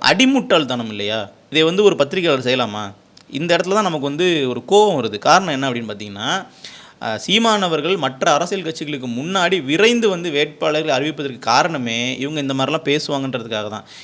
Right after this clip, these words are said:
இருபத்தைந்து வேட்பாளர்களை முதல் கட்டமாக அறிவிச்சிருக்காரு சீமான். அதுக்கு காரணம் என்ன நினைக்கிறீங்க?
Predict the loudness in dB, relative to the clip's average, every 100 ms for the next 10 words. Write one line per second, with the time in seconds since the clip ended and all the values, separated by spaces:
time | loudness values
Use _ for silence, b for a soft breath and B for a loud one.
0 | B -2 -2 2 2 2 4 2 4 4
1 | 4 2 -2 -2 -2 -2 -4 -4 0 2
2 | 2 0 -4 -8 -8 -8 -8 -8 -8 -6
3 | -4 0 0 0 -2 -4 -4 -6 -6